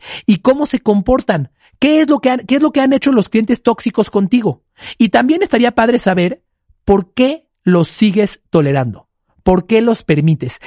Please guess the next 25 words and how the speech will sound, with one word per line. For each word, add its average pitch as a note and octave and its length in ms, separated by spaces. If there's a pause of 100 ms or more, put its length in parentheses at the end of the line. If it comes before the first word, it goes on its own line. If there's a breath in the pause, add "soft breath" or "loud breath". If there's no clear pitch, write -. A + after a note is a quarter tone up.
(140 loud breath)
¿Qué B3 180
crees B3 280
que A#3 100
te E3+ 100
van E3+ 180
a D#3+ 60
dar? D3 180
¿Qué G#3+ 120
beneficio G#3 560
crees F#3 220
que G3 80
obtienes F3 560 (240 loud breath)
de E3 160
seguir F#3 320
atendiendo F3 720 (180 loud breath)
a D#3 160
estos D#3+ 240
clientes? D#3+ 340
Por F3 160
cierto, A3 300
más A3+ 160
adelante F#3+ 400
podremos E3+ 400
hablar D#3+ 240
acerca E3 500